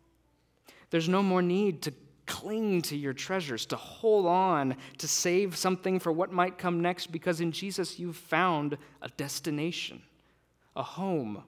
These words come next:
Jesus has given you everything in himself. Adore Jesus, church. Adore the Jesus who died to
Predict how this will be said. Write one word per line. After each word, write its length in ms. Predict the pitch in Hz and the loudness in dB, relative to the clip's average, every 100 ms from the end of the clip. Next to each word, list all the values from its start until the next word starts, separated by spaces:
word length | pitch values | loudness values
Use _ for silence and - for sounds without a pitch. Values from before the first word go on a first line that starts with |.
| - _ _ _ _ _ _ _ _ _ _ | -20 _ _ _ _ _ _ _ _ _ _
Jesus 360 | - 190 190 175 | -8 -4 -2 -2
has 140 | 160 | -4
given 400 | 151 180 175 175 | -2 0 2 0
you 200 | 165 165 | 0 -2
everything 640 | - 175 185 175 - 104 101 | -4 -8 -6 -6 -6 -10 -10
in 140 | 117 120 | -10 -10
himself. 800 | 135 - - 156 113 - - _ _ _ _ _ _ _ _ _ _ _ _ _ _ _ _ _ _ _ _ _ _ _ _ _ _ _ _ _ - _ | -12 -12 -12 -14 -14 -20 -20 _ _ _ _ _ _ _ _ _ _ _ _ _ _ _ _ _ _ _ _ _ _ _ _ _ _ _ _ _ -20 _
Adore 800 | 127 135 - 151 170 151 107 107 - _ _ | -14 -10 -8 -4 0 0 0 -10 -18 _ _
Jesus, 760 | - 170 156 - - - - - | -10 -10 -10 -16 -20 -18 -18 -18
church. 180 | - - _ - - - _ _ _ _ _ _ _ _ _ _ - | -20 -20 _ -20 -20 -20 _ _ _ _ _ _ _ _ _ _ -12
Adore 760 | 139 135 151 170 175 175 170 170 | -12 -6 -4 0 4 6 4 0
the 140 | 147 | -10
Jesus 640 | 135 147 156 143 131 - - _ | -8 -8 -6 -6 -6 -8 -14 _
who 180 | - 120 | -10 -10
died 720 | 113 120 139 156 131 120 110 - | -10 -8 -6 -4 -4 -6 -10 -12
to 280 | - 139 123 | -14 -12 -12